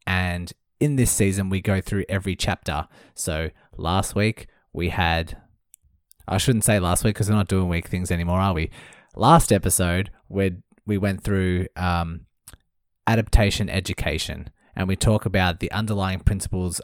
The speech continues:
of adaptation, why it's so important, and it's chapter one in the ebook. So if you've just jumped into episode two and haven't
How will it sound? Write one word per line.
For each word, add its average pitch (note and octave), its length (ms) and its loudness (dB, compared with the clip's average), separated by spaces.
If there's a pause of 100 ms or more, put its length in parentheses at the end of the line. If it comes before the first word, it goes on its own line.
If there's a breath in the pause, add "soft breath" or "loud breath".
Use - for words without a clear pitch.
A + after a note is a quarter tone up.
of G#2 160 2
adaptation, F2+ 720 -2
why F#2+ 240 2
it's - 140 -2
so F2 160 -2
important, F2+ 640 0 (260 loud breath)
and F#2 160 -2
it's - 220 -6
chapter - 340 2
one F2+ 380 0
in F#2 140 -2
the E2+ 200 -2
ebook. D#2 420 -6 (200)
So F2+ 480 0 (240)
if - 260 -4
you've G2 320 0
just - 300 0
jumped G#2+ 260 2
into F#2+ 640 2
episode F#2+ 460 0
two G2+ 280 0
and G2 120 0
haven't F#2+ 360 0